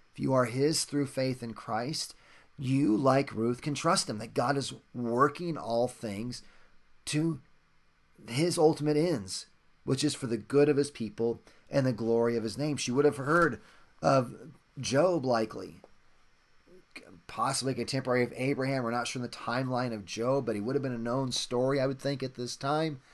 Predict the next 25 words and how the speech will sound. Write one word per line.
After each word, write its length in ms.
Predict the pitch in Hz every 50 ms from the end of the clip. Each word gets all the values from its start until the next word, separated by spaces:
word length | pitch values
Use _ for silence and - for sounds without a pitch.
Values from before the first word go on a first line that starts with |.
| - - - _ _ _ _ _ _ _ _ _ _ 131
Job 440 | - - 139 135 131 139 139 117
loses 560 | 117 110 113 127 139 143 127 139 135 113 - 120
everything, 760 | 117 147 143 120 151 151 143 - 147 143 151 147 143 135 - - - _ _ _ _ _ _ _ _ _ _ _
and 120 | - 123 123
he 60 | 120
says, 540 | 110 - 143 131 127 123 120 104 - - - _ _ _ _ _ _ _ _ _ _ _
"The 220 | - 117 131 127
Lord 500 | 120 113 113 123 131 147 156 156 151 123
gives, 640 | - 143 143 143 143 143 135 127 - - - - - - _ _ _ _ _ _ _ _
the 100 | - 113
Lord 360 | 110 110 120 127 135 135 135 131
takes 380 | - 139 131 127 113 - -
away. 460 | 123 117 113 113 113 110 107 107 104 - - - - _ _ - -
Blessed 800 | 107 104 117 117 127 127 135 131 - - 147 147 143 143 127 - - _ _ _ _ _ _ 139
be 120 | 127 123
the 120 | 120 123 123
name 560 | 123 123 120 117 113 110 104 104 104 98 95 - _ _ _ _ _
of 120 | - 120 113
the 80 | 131
Lord." 480 | 117 110 120 131 135 120 90 82 85 - - _ _ _ _ _ _ _ _ -
And 300 | 135 131 123 123 127 - _ _ _
Job's 340 | - 139 147 123 113 107 110
wife 300 | 113 120 135 147 143 -
comes 340 | - 120 107 107 101 -
and 140 | 117 117 -